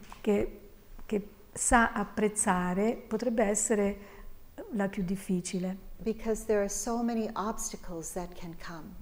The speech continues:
Speaker 2: in the
Speaker 1: Perché
Speaker 2: way.
Speaker 1: ci sono molti ostacoli che possono, eh, derivarne.
Speaker 2: envy and jealousy are
Speaker 1: Okay.
Speaker 2: Yeah.
Speaker 1: No, she was suggesting, uh, shared joy.
Speaker 2: Shared joy.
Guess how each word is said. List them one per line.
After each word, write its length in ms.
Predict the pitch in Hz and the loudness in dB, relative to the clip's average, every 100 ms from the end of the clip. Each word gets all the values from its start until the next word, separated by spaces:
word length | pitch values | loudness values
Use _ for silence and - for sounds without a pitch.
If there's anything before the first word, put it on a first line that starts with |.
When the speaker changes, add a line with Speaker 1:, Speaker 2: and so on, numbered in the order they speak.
| - | -6
Speaker 2:
in 100 | 180 | -2
the 100 | 175 | 2
Speaker 1:
Perché 260 | 226 175 254 | 2 4 0
Speaker 2:
way. 80 | |
Speaker 1:
ci 160 | - 226 | 0 -2
sono 360 | - 220 214 214 | 0 2 4 4
molti 540 | 226 254 247 233 226 | 6 4 2 0 0
ostacoli 840 | 226 208 - 208 196 190 196 196 196 - - - - | 0 -4 0 2 2 0 0 0 -2 -8 -18 -20 -12
che 200 | - 202 | 0 0
possono, 920 | 202 202 196 - 202 190 190 190 190 - | 2 0 0 0 4 4 4 2 -2 -8
eh, 340 | 208 185 180 180 | -4 -2 0 2
derivarne. 880 | 196 190 185 175 175 180 180 208 - - | 4 4 4 0 0 0 0 -4 -10 -2
Speaker 2:
envy 640 | 208 226 220 185 170 147 - | 2 4 4 4 2 -2 -6
and 180 | 175 | -8
jealousy 680 | 170 202 202 208 - 180 156 - | 0 2 4 2 -2 -6 -6 -6
are 320 | 175 170 170 - - - | -6 -6 -8 -10 -12 -8
Speaker 1:
Okay. 160 | 226 - | -6 -4
Speaker 2:
Yeah. 1500 | 196 - - - - - - - - - - - - 220 226 - | -6 -6 -2 -2 -2 -6 -8 -12 -16 -14 -16 -14 -14 -10 -10 -4
Speaker 1:
No, 160 | 214 | -4
she 160 | 196 208 | -2 -4
was 140 | 202 | -6
suggesting, 800 | - 208 202 208 196 - 202 196 | -4 -2 -2 -4 -4 -2 0 2
uh, 380 | 196 190 190 202 | 2 2 0 -2
shared 540 | 190 - 208 202 185 190 | -6 -2 0 0 -2 -4
joy. 400 | 196 175 175 190 - - - | -2 -2 -2 -6 -8 -20 -16
Speaker 2:
Shared 420 | - 196 185 180 | -8 -4 -4 -6
joy. 220 | - 165 | -4 -4